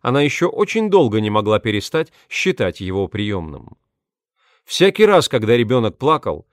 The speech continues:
она приходила к нему и успокаивала, но не брала на руки, не обнимала. Спустя месяц, два и даже год между Перл и Дэвидом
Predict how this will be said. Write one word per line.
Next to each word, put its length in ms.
она 220
приходила 520
к 100
нему 240
и 60
успокаивала, 880
но 120
не 140
брала 360
на 160
руки, 340
не 180
обнимала. 640
Спустя 480
месяц, 460
два 400
и 120
даже 260
год 300
между 320
Перл 480
и 120
Дэвидом 540